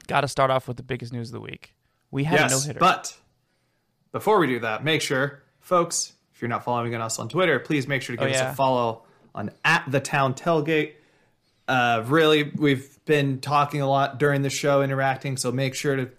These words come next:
Speaker 2: throw your stuff out there. If you're not following the pod, uh, wherever you get your podcasts at, whether it's Apple, Spotify, Google, YouTube, make sure to like, subscribe, review us. Like Chris said last week, let's get paid.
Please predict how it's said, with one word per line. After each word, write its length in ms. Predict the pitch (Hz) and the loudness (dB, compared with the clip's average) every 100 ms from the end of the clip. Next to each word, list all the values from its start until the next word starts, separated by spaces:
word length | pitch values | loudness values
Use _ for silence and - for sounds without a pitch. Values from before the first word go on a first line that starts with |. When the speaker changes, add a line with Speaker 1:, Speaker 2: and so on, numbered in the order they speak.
| _ | _
Speaker 2:
throw 120 | 135 | -2
your 140 | 131 123 | -2 -2
stuff 300 | - 131 135 | -2 -2 -2
out 140 | 123 | -4
there. 300 | 135 127 127 - _ _ | -2 -4 -6 -12 _ _
If 80 | - | -4
you're 60 | |
not 180 | 139 131 | -2 -2
following 600 | - 143 135 139 135 131 | 0 2 2 2 -2 -6
the 60 | 120 | -10
pod, 600 | - - 143 143 139 139 - _ _ | -10 0 2 4 2 -4 -12 _ _
uh, 160 | 113 110 | -6 -2
wherever 240 | 120 120 | -2 -2
you 60 | 120 | -2
get 140 | 120 | -6
your 100 | 110 | -6
podcasts 600 | - 160 143 143 127 - | 0 0 0 -2 -2 0
at, 280 | 127 120 - 123 | 0 -2 -6 -12
whether 240 | 117 104 101 | -12 -12 -14
it's 140 | - - | -16 -2
Apple, 400 | 135 131 127 101 | 0 2 0 -2
Spotify, 920 | - - 139 127 117 123 110 101 104 _ | -2 0 2 2 0 -2 -2 -4 -10 _
Google, 560 | 151 151 135 117 95 - _ _ _ - | 0 2 2 -2 -6 -14 _ _ _ -2
YouTube, 480 | 151 143 143 117 | 2 2 0 -2
make 200 | 107 120 | -4 -8
sure 160 | 117 131 | -6 -4
to 80 | 117 | -4
like, 340 | 117 131 135 | 0 0 -2
subscribe, 580 | - - 143 131 127 120 | -6 -6 -2 0 -2 -4
review 320 | 120 123 131 | -6 -2 -2
us. 340 | 123 123 - - _ _ _ _ _ | -2 -4 -8 -12 _ _ _ _ _
Like 160 | 110 117 | -8 -4
Chris 240 | 151 131 | 0 2
said 140 | 143 127 | 0 2
last 300 | 131 127 139 | 0 0 0
week, 280 | 135 131 - _ _ _ _ _ _ _ _ - | -2 -4 -18 _ _ _ _ _ _ _ _ -6
let's 180 | 131 | -4
get 180 | - 120 | -2 -4
paid. 260 | - 98 | -4 -6